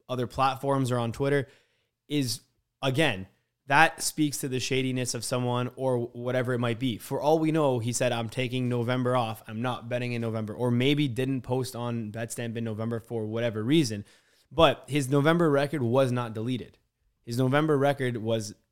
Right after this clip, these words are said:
was null. He did not post in November. So now you have that ammunition when talking to someone. "Hey, why is there a November record there? What was your real November record? Why is that not on there? Why does this not match with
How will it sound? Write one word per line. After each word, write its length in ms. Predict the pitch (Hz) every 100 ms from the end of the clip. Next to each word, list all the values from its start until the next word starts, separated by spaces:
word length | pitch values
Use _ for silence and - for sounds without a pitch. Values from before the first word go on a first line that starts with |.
| _ _
was 220 | 120 104
null. 240 | 127 135 101
He 140 | 113
did 140 | 117
not 280 | 117 123 -
post 380 | - 120 - -
in 140 | 117 113
November. 460 | 110 113 104 85 -
So 400 | - 123 101 - _ _ _ _ _ _ 135
now 440 | 165 143 165 175
you 160 | 123 127
have 260 | 110 147 135
that 200 | 127 127
ammunition 640 | 127 120 143 160 120 113
when 160 | 113 113
talking 340 | 131 135 123
to 60 | 107
someone. 380 | 107 98 90 104
"Hey, 200 | 131 104
why 300 | 101 120 123
is 160 | 117
there 160 | 117 117
a 20 |
November 420 | 113 107 110 107
record 260 | 104 101 107
there? 140 | 95
What 220 | 98 127
was 180 | 131 120
your 120 | 123
real 240 | 117 127 120
November 340 | 117 117 117
record? 320 | 107 101 98
Why 160 | 104 113
is 100 | 117
that 200 | 113 98
not 200 | 107 101
on 160 | 110 110
there? 160 | 101 98
Why 240 | 120 127
does 220 | 123 113
this 260 | 120 127 113
not 200 | 113 104
match 380 | 117 113 110 117
with 260 | 107 107